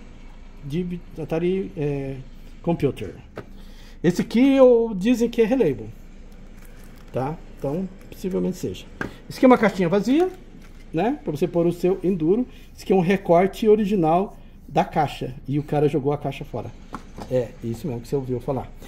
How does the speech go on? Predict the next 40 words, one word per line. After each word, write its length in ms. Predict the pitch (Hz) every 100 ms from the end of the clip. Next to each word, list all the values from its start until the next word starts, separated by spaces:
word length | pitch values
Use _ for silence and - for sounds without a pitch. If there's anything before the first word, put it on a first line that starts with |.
| - - - -
Esse 140 | -
aqui 80 | 202
é 20 |
um 40 | 175
joguinho 300 | 156 165 151
de 120 | 143
Nintendinho, 600 | 147 202 202 226 311 - - - - - - - - 143
né? 220 | 214 262
Tá 80 | -
aqui. 260 | - 208 269 - - -
Manualzinho 720 | 156 156 156 180 254 285 208
de 460 | 143 147 139 131 139 - - 156
Ice 140 | -
Track. 560 | 147 190 - - - - - -
Nossa. 340 | 190 208 - - - - - -
E 60 | 127
Magic. 640 | 123 160 151 123 - - - - - - - - -
Aqui 180 | 127 -
é 40 | 175
um 20 |
manualzinho. 380 | 165 156 147 165
Aqui 200 | 190 254
é 40 |
um 60 | 320
catálogo. 640 | 403 - - - 190 151
Esse 160 | 139 -
aqui 100 | 175
alguém 180 | 247
lá 100 | 294
vai 100 | 311
curtir, 440 | 294 190 - 160 180
ó. 160 | 214 202 -
Esse 100 | -
catálogo 380 | - - 254
é 60 | 294
massa 380 | 151 175 180 -
pra 100 | -
caramba. 640 | 160 139 180 175 131 - - - - - - - -
Muito 600 | 143 139 156 175 180 - 117
massa. 500 | 107 101 - -